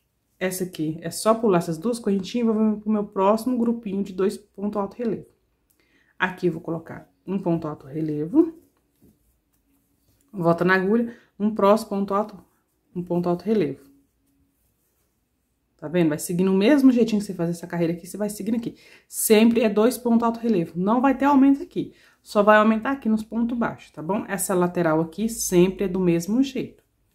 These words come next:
Duas correntinhas de intervalo. Vou vir aqui no espacinho de duas correntinhas, um ponto baixo. Em cima do ponto baixo, um ponto baixo. Nas duas correntinhas de intervalo, um ponto baixo.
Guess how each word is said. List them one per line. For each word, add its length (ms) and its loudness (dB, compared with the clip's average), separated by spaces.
Duas 360 4
correntinhas 560 -2
de 80 -8
intervalo. 760 -4
Vou 240 4
vir 180 4
aqui 140 0
no 80 4
espacinho 460 -2
de 100 -8
duas 240 -4
correntinhas, 720 -2
um 160 -6
ponto 340 -2
baixo. 500 -8
Em 80 -8
cima 420 6
do 100 4
ponto 320 -4
baixo, 440 0
um 180 -2
ponto 320 -4
baixo. 440 -6
Nas 320 0
duas 180 2
correntinhas 380 0
de 60 -2
intervalo, 560 0
um 160 -2
ponto 320 -6
baixo. 420 -8